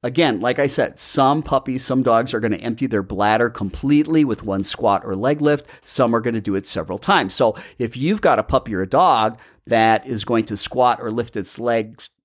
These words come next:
say, three times to empty its bladder on average,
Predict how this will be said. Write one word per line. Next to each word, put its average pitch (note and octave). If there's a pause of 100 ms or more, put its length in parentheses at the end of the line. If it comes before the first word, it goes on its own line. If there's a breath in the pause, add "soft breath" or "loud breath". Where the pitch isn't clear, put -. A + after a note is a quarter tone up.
say, A2
three B2
times D3+
to A#2+
empty A2
its F#2
bladder A#2+ (100)
on G2
average, A#2